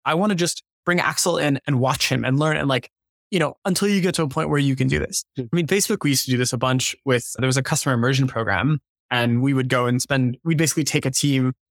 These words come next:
Speaker 1: and do kind of roundtables with customers. And the first couple we did, it was, like, me interviewing someone in front of the team, and it just, like, it felt terrible. And so was like,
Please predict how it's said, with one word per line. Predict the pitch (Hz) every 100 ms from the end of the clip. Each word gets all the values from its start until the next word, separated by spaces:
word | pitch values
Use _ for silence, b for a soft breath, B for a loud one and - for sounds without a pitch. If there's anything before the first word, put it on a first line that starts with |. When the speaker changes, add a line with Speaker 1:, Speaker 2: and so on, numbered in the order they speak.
| _ _ -
Speaker 1:
and | 127 123 123 123 _ _
do | -
kind | 135 160
of | 135
roundtables | 120 120 131 123
with | 113 -
customers. | - - 120 110 - - _ _ _ _ _ _ -
And | 139 135 127 135 135 _ _ _ _ -
the | 160
first | 139 190 220
couple | - 220 233 190
we | 139
did, | 135 131 123 _ _ _ _ _
it | 160
was, | 160 147 147
like, | 127 120 - _ -
me | 131 156 156
interviewing | 135 135 143 151
someone | 160 175 180
in | 135
front | 135
of | 123
the | 110
team, | - 143
and | 135
it |
just, | 123 123
like, | 117
it | 127
felt | 135 -
terrible. | - 107 135 247 285 _ _ _ _ _ _
And | 151 160
so | 165 147 139 131 131 - _ _ _ _ _ _ _ _ -
was |
like, | 160